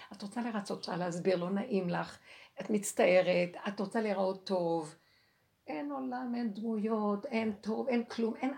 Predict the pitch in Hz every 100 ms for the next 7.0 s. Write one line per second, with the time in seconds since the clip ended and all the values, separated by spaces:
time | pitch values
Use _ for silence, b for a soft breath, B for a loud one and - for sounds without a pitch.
0 | 285 - 254 - 226 202 226 233 233 226
1 | 196 - 190 185 - - - - 170 202
2 | 202 _ b b b _ - 190 196 240
3 | 220 - 233 196 156 _ _ - 185 -
4 | - - _ _ - 185 180 - 226 196
5 | - _ 190 190 220 247 220 196 - -
6 | 160 151 _ - 196 - 208 202 - 160